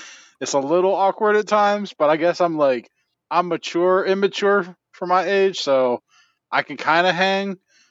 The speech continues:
But he also talks so much about teenager shit that, like,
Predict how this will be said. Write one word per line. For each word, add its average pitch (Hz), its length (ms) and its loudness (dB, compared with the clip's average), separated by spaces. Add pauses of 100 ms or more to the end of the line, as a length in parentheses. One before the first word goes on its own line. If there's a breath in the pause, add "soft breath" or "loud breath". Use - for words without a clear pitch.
(220)
But 156 280 0 (600)
he 202 160 -2
also 247 480 2
talks - 680 -2 (1300)
so 220 320 0
much 190 400 0
about 147 400 -2
teenager 202 520 0
shit 220 380 0
that, 165 140 4
like, 139 380 2